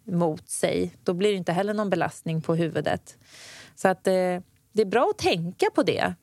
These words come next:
Men sen är det ju också så här, en del barn får inte platt huvud och då spelar det ju ingen roll. Så att jag tänker att man får vägledning. Man kan, man kan väl fråga sin B V C-sköterska om man inte ser det själv, att det har blivit lite platt.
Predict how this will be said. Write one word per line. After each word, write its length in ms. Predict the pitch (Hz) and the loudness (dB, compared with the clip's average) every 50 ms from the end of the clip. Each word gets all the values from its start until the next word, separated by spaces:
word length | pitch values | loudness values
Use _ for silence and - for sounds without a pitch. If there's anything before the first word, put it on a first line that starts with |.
| _ _ _ | _ _ _
Men 140 | 196 202 190 | 0 0 2
sen 160 | - 196 185 214 | 2 2 2 4
är 60 | 294 | 4
det 60 | 370 403 | 4 4
ju 60 | 349 | 2
också 240 | 226 - - 180 160 | 2 0 -2 -2 0
så 60 | 160 | 0
här, 80 | 151 | 0
en 120 | - 143 147 | 0 0 0
del 180 | 147 156 170 | 0 0 2
barn 180 | 165 170 165 156 | 2 0 0 -2
får 300 | - - 160 180 247 320 | -2 0 2 2 2 2
inte 200 | 381 359 - - | 0 0 -2 -2
platt 340 | - - 156 143 - - - | 0 0 -2 -2 -2 -2 -2
huvud 380 | 175 160 170 175 - - - | -2 -2 -2 -2 -2 -2 0
och 80 | 190 180 | 0 0
då 120 | 175 214 | 2 0
spelar 420 | 214 - - 311 330 381 415 403 370 | 0 0 0 0 2 2 2 2 2
det 60 | 330 | 2
ju 60 | 247 | 2
ingen 180 | 190 160 156 - - | 0 -2 -4 -4 -4
roll. 420 | - - - - - 185 185 185 - - _ _ _ _ _ _ _ _ _ _ _ _ _ _ _ _ _ _ - - - - _ _ _ _ _ | -4 -4 -4 -4 -4 -2 -4 -4 -6 -8 _ _ _ _ _ _ _ _ _ _ _ _ _ _ _ _ _ _ -20 -20 -20 -20 _ _ _ _ _
Så 160 | - - 233 | 0 2 2
att 100 | 240 - | 4 4
jag 120 | 269 269 | 2 2
tänker 240 | - 302 294 269 320 | 2 2 2 2 2
att 60 | 294 | 2
man 140 | 277 302 285 | 2 -2 -2
får 120 | - 285 262 | 0 0 2
vägledning. 840 | 254 285 269 247 226 - 262 302 359 359 294 269 233 208 196 196 208 | 2 2 2 2 0 0 0 2 2 0 0 0 0 0 -2 -2 -2
Man 120 | 233 233 | -2 -2
kan, 220 | - - - 254 269 | -2 -4 -4 -2 -2
man 100 | 269 262 | 0 0
kan 120 | 269 262 | 0 0
väl 80 | 262 247 | 0 0
fråga 320 | - 277 269 262 - 311 | 2 2 2 2 0 -2
sin 120 | - 359 | -2 -2
B 100 | 339 330 | 0 0
V 100 | 294 262 | 0 0
C-sköterska 560 | - - 208 180 - 180 175 - - - 175 175 | 0 0 -2 0 0 -2 -2 -2 -2 -2 -2 0
om 80 | 175 | 0
man 140 | 180 185 180 | 0 0 0
inte 220 | 185 170 - 180 | -2 -2 -2 -4
ser 240 | 170 - - 170 165 | -4 -2 -2 -2 0
det 180 | 165 175 180 175 | 0 0 -2 -2
själv, 400 | - - - 151 - - - - | -2 -2 -2 -2 -2 -4 -6 -6
att 140 | - 165 - | -6 -4 -2
det 60 | 175 | -2
har 40 | 165 | -2
blivit 320 | 160 165 - - 165 - | 0 -2 -2 -2 -4 -6
lite 160 | - - - - | -6 -8 -8 -6
platt. 420 | - - - 160 - _ - - | -4 -4 -4 -4 -8 _ -20 -20